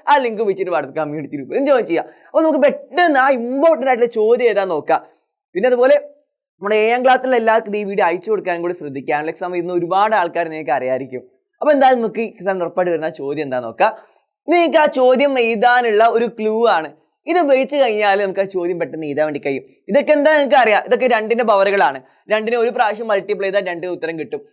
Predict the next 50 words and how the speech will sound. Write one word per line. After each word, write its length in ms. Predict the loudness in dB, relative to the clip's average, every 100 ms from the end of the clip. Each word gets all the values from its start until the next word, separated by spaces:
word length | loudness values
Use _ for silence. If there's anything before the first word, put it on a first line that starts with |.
| _
രണ്ടിനെ 240 | -6 0 0
രണ്ട് 180 | 0 -2 0
പ്രാവശ്യം 260 | 0 0 -4
മൾട്ടിപ്ലൈ 320 | -4 -6 -4
ചെയ്താൽ 180 | -4 -6 -6
ടു 60 | -4
raised 160 | -4 -8
to 40 | -8
two 60 | -8
എന്താ, 160 | -4 -4 -6
ഫോർ 220 | -6 -2 -2
ആണ്. 120 | -2 -8 _ _ -6
രണ്ടിനെ 220 | -2 -2 -2
മൂന്ന് 220 | -2 0
പ്രാവശ്യം 260 | 2 0 0
മൾട്ടിപ്ലൈ 340 | -2 -2 -4 -2
ചെയ്താൽ 160 | -2 -2 -6
രണ്ട് 280 | -6 -4 -2 -2
into 280 | -4 -2 0 2 0
രണ്ട് 300 | -4 -6 -4 -4
into 200 | -4 -2 0 0
രണ്ട്, 180 | 0 -6
അങ്ങനെ 160 | -6 -10
ഒന്ന്, 180 | -6 -6 -6
രണ്ട്, 160 | -6 -4
മൂന്ന്, 180 | -4 -4 -2
മൂന്ന് 180 | -2 0
പ്രാവശ്യം 240 | 0 -2 -6
രണ്ടിനെ 180 | -6 -6
മൾട്ടിപ്ലൈ 240 | -6 -6
നമുക്ക് 160 | -4 -4
എന്താ 100 | -2
ഉത്തരം 160 | -2 -4
കിട്ടുക? 200 | 0 0 0 -6 _ -4
രണ്ട് 180 | 0 2
into 140 | 2 2
രണ്ട് 160 | 2 2 4
നാലാണ്. 380 | 4 2 0 -10 _ _ _
അതിലോട്ട് 220 | -6 -2 -2
രണ്ട് 120 | -2 -2
കൊണ്ട് 120 | -2
മൾട്ടിപ്ലൈ 320 | -4 -2 -2
ചെയ്താൽ 220 | 0 2 0 -4 -8
എട്ട്, 160 | -8 -10 -8
രണ്ടിനെ 220 | -6 -6 -4
മൂന്ന് 120 | -2
പ്രാവശ്യം 220 | -2 -2 -8
മൾട്ടിപ്ലൈ 240 | -4 -2
ചെയ്താൽ 120 | -2 0
എട്ട്, 160 | 0